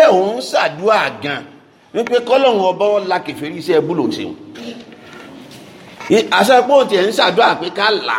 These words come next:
á, iṣẹ́ tó ń ṣe wòye ṣiṣẹ́ dáadáa wájú wa. "Fala tas'alni ma laysa laka bihi ilmun."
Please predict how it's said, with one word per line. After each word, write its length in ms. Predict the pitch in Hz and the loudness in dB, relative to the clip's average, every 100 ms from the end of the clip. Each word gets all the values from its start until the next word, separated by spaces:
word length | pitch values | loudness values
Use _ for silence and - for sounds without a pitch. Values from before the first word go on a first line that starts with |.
| 113 | -4
á, 60 | - - - - | -6 -12 -14 -4
iṣẹ́ 220 | 185 233 | 0 2
tó 60 | 226 | 2
ń 80 | 165 | 2
ṣe 100 | 165 | 2
wòye 160 | 139 151 | 0 -2
ṣiṣẹ́ 320 | 143 160 135 | -2 0 2
dáadáa 300 | 131 131 127 | 2 2 0
wájú 300 | 123 117 110 | -2 -4 -4
wa. 100 | 92 90 - - - - - - - - | -6 -8 -18 -18 -16 -16 -18 -20 -6 2
"Fala 340 | 131 143 131 | 4 6 4
tas'alni 840 | 127 113 - 131 135 117 104 82 73 - - - - | 0 -4 0 0 0 -2 -8 -10 -16 -20 -20 -20 -8
ma 600 | 98 123 208 214 196 165 | -2 2 4 4 4 4
laysa 640 | 151 220 220 190 - 147 | 4 4 4 0 2 4
laka 420 | 151 185 180 160 143 | 6 4 6 4 4
bihi 440 | 165 165 151 127 - 143 | 4 2 0 -2 -2 -2
ilmun." 400 | 113 95 92 | -4 -8 -12